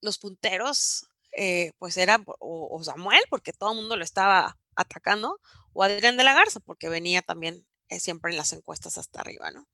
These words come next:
Dos días después viene un otro, otro debate,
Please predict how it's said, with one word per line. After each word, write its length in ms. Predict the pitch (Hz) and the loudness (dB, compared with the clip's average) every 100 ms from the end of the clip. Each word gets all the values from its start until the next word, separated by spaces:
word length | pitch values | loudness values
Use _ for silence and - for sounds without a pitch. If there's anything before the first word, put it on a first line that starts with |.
| - - 247 | -20 -6 0
Dos 140 | 311 | 6
días 120 | 330 | 6
después 460 | 320 - 285 285 - 202 | 6 6 6 6 2 0
viene 320 | 240 247 254 | 4 6 4
un 340 | 240 233 233 - | 0 -8 -12 -8
otro, 380 | 214 233 233 - | -8 -6 -6 -6
otro 320 | 220 214 247 | -8 -6 -2
debate, 680 | 220 185 190 - 220 247 | 0 4 2 2 -2 -2